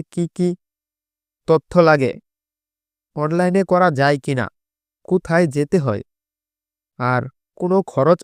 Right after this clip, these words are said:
আছে কিনা? তাহলে আজকের এই ভিডিওটি শেষ পর্যন্ত না দেখলে মিস করবেন অনেক গুরুত্বপূর্ণ তথ্য। আজ আমি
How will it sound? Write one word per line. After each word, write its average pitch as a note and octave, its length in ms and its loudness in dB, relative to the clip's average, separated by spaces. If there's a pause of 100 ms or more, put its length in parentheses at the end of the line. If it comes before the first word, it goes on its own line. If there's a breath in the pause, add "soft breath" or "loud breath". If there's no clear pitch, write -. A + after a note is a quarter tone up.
আছে D3+ 240 -4
কিনা? A#2+ 220 -6 (1040)
তাহলে D#3 320 2 (100)
আজকের D3 480 -4
এই C3+ 220 2
ভিডিওটি D3 520 0
শেষ D3 320 -2
পর্যন্ত D#3+ 520 -2 (1160)
না D3 220 0
দেখলে E3 380 2
মিস D3+ 260 0
করবেন E3+ 360 2 (160)
অনেক D3+ 240 -2
গুরুত্বপূর্ণ D#3 760 -2
তথ্য। B2+ 320 -6 (1040)
আজ E3+ 240 0 (100)
আমি D3 240 0